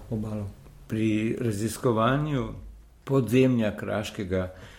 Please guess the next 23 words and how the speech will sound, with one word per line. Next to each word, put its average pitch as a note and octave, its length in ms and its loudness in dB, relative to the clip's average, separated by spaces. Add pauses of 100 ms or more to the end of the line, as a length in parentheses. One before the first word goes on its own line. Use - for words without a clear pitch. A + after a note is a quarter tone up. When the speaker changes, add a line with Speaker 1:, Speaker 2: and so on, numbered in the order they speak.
(280)
Speaker 2:
vaši G2+ 340 -6
kolegi G#2+ 460 2
in A#2 100 4
kolegice A2+ 480 4
itak A#2 240 0
vedno A2+ 240 2
poudarjajo, G2+ 580 0 (260)
če B2 120 0
jih G#2 140 4
vprašaš, G2 720 0
koliko B2 640 4
jam A2 460 2
je G#2 120 -2
že F#2+ 140 2
odkritih G2 680 0 (640)
na F#2+ 160 -4
Krasu, F#2+ 460 -2
ne, C#3 340 -2 (400)
da A2+ 580 -6
je A2+ 380 -4
ta B2 100 -2
številka B2+ 540 0
vedno A#2+ 580 0